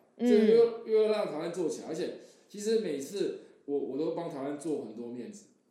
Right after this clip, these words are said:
Speaker 1: 我感，可以感觉出来啊。
Speaker 2: 就是我，我，我有跟邻居纠纷过，
Speaker 1: 哦，
Speaker 2: 因为他在，
Speaker 1: 真的哦？
Speaker 2: 他在楼梯烧纸钱，
Speaker 1: 嗯。
Speaker 2: 然后很臭，
Speaker 1: 嗯。
Speaker 2: 他在烧那种大炉，那种火炉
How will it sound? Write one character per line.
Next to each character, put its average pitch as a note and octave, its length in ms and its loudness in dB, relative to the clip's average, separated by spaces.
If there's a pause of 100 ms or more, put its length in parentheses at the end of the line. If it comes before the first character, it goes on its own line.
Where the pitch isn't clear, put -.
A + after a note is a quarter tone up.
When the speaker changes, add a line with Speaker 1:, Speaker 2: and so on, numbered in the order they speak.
(220)
Speaker 1:
我 G#3+ 80 -2
感， G#3+ 300 -2
可 E4+ 80 0
以 F4+ 40 -2
感 C4+ 140 4
觉 G3+ 100 4
出 A3 160 4
来 A#3+ 140 8
啊。 D#3 260 -2
Speaker 2:
就 G3+ 60 -6
是 G#3 360 0 (480)
我， F#3 120 -4
我， G3+ 180 -2 (120)
我 A3+ 40 4
有 G3+ 120 8
跟 G3+ 120 0
邻 E3+ 140 -2
居 F3+ 240 -12
纠 F3 200 -4
纷 D3+ 180 -4
过， A#2+ 400 -6 (240)
Speaker 1:
哦， G#3 100 -4
Speaker 2:
因 A#3 60 -2
为 - 0 -
他 - 20 4
在， B3 40 6
Speaker 1:
真 C4+ 60 4
的 B3 80 4
哦？ A#3 220 2
Speaker 2:
他 A3+ 80 -6
在 A#3 160 -2
楼 F3 180 0
梯 F#3+ 200 -6
烧 F#3 360 -4
纸 F#3+ 180 -10
钱， - 340 -16 (160)
Speaker 1:
嗯。 G#3+ 100 -4
Speaker 2:
然 D3+ 280 -4
后 D3+ 60 -16
很 D#3 140 -10
臭， D3+ 520 -8
Speaker 1:
嗯。 F3 280 -2
Speaker 2:
他 F3 80 -8
在 - 0 -
烧 F#3+ 200 -6
那 G3 80 -6
种 E3 120 -6
大 E3+ 200 -4
炉， A#2+ 300 -6
那 E3 100 -8
种 D3 80 -8 (360)
火 A2 200 -8
炉 G#2 160 -10